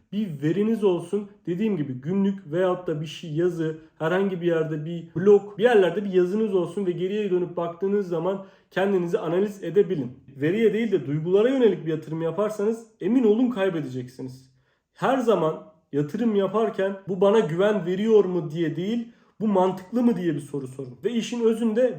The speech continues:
verilere bakarak yatırım yapın. Bu bana ne konuda artı yönleri var, ne konuda eksi yönleri var, bu konuda düşünmeniz gerekiyor arkadaşlar ki ve plasebo etkisini finans ve yatırımlarınız konusunda doğru kullanabilmeniz için.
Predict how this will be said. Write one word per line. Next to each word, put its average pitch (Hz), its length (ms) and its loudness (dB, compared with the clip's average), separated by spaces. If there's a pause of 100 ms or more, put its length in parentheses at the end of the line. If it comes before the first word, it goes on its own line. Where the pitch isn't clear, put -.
verilere 208 460 6
bakarak 156 460 0
yatırım 131 380 -8
yapın. 127 360 -12
Bu 185 220 -2
bana 180 240 2
ne 196 160 0
konuda 180 280 0
artı 156 320 -2
yönleri 160 320 0
var, 160 200 0
ne 196 100 -2
konuda 190 300 -2
eksi 175 300 -4
yönleri 160 320 -2
var, 185 260 -2
bu 196 80 -10
konuda 180 400 -4
düşünmeniz 170 580 -4
gerekiyor 135 460 -4
arkadaşlar 135 600 -8
ki 190 380 -10
ve 196 120 0
plasebo 180 400 0
etkisini 156 500 -6 (320)
finans 190 380 -2
ve 147 40 -4
yatırımlarınız 180 640 -2
konusunda 156 400 -4
doğru 190 320 4
kullanabilmeniz 180 760 0
için. 131 180 -12